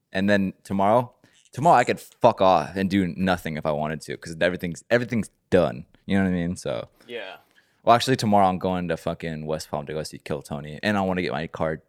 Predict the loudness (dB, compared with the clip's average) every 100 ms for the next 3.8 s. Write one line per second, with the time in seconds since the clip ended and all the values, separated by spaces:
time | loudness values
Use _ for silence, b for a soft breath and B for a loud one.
0 | -12 -10 -8 -10 -10 -12 -12 -10 -10 -10
1 | -10 -10 -8 -8 -8 -10 -12 -14 -20 -20
2 | _ _ _ _ _ _ _ _ _ _
3 | _ _ -18 -10 -8 -8 -10 -18